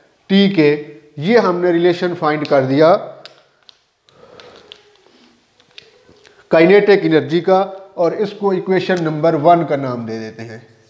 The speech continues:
अब next find करना है potential energy का। तो potential energy कब होगी कि जब हम force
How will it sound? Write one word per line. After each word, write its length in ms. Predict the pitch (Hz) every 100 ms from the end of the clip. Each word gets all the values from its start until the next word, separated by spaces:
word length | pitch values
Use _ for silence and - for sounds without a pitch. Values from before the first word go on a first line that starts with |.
| _ _ _ _ _ _ _ _ _ _ - _ _ _ _ -
अब 220 | 202 180
next 280 | 233 240 -
find 380 | 226 196 220 202
करना 260 | 196 175 170
है 200 | 160 175 202 - - -
potential 540 | 175 196 185 - 170 147
energy 360 | 139 110 113
का। 220 | 110 - _ _ _ _ _ _ _ _ _ _ _ - _ _ _ - - - 139 _ -
तो 60 | 170
potential 540 | 170 185 226 226 254
energy 320 | 254 240 202 220
कब 280 | 233 214
होगी 320 | 202 180 190 208
कि 120 | 202
जब 220 | 190 196
हम 200 | 196 196
force 680 | 190 - - 202 214 226 226